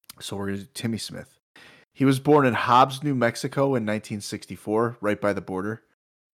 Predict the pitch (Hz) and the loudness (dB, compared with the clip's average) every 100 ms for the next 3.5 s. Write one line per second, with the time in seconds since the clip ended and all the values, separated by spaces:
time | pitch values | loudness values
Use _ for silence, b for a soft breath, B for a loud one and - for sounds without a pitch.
0 | _ _ 98 101 101 101 104 107 - 117 | _ _ -2 2 2 0 0 -2 -2 -2
1 | 123 117 113 113 117 110 - 110 113 113 | 0 2 2 0 -6 -4 -2 0 0 0
2 | 110 104 98 95 - 104 - 107 98 95 | -4 -6 -4 -6 -6 -8 -6 -6 -4 -6
3 | 92 - 95 101 - | -6 -8 -4 -4 -6